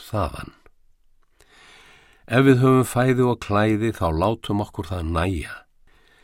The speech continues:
En þeir sem ríkir vilja verða að falla í freistni og lenda í snöru alls kyns óviturlegra og skaðlegra fýsna er sökkva mönnunum niður í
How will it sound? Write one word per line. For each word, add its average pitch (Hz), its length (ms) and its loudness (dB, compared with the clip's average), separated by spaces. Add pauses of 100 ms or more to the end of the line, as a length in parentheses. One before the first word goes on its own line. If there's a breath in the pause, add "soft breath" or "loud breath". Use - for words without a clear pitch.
(320 soft breath)
En 82 160 -4
þeir 143 240 4
sem 139 240 2
ríkir 131 400 -2
vilja 113 320 2
verða 104 400 2
að 90 80 -4
falla 98 320 -2
í 92 80 0
freistni 90 640 -4
og 80 160 -2
lenda 113 320 0
í 104 80 0
snöru 113 560 -2
alls 120 320 -4
kyns 113 320 -4
óviturlegra 110 1040 -2
og 90 160 -6
skaðlegra 104 800 -4
fýsna - 560 -6 (480 loud breath)
er 85 160 -4
sökkva - 560 -4
mönnunum 113 640 0
niður 98 400 -2
í 85 160 -6